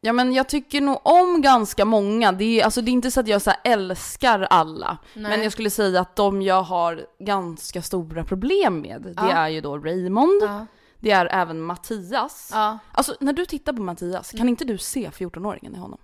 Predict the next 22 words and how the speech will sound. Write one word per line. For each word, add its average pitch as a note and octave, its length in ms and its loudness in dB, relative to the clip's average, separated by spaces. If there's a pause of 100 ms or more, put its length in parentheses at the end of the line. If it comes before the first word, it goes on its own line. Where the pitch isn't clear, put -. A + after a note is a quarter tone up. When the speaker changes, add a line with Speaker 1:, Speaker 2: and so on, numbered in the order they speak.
(480)
Speaker 2:
Eh, B3+ 100 -4
jo, C4+ 300 -2
absolut. C#4 480 4
Speaker 1:
Alltså, - 260 -12
Speaker 2:
Ja. G#3 200 0
Speaker 1:
det, B3+ 240 4
det G3+ 200 -6
är G3+ 40 -4
på F#4+ 120 0
ett - 80 0
helt G3 200 -2
Speaker 2:
Alltså, A#3+ 160 0
Speaker 1:
sjukt A#3 80 -2
Speaker 2:
hans G#3+ 100 2
Speaker 1:
Jag G#3+ 60 8
har D#4+ 60 6
aldrig, E4+ 160 2
aldrig A3+ 220 4
Speaker 2:
sätt, C#4+ 100 0
Speaker 1:
upplevt G3 220 -2
Speaker 2:
liksom. G4+ 220 -2
Speaker 1:
det, E3 160 -2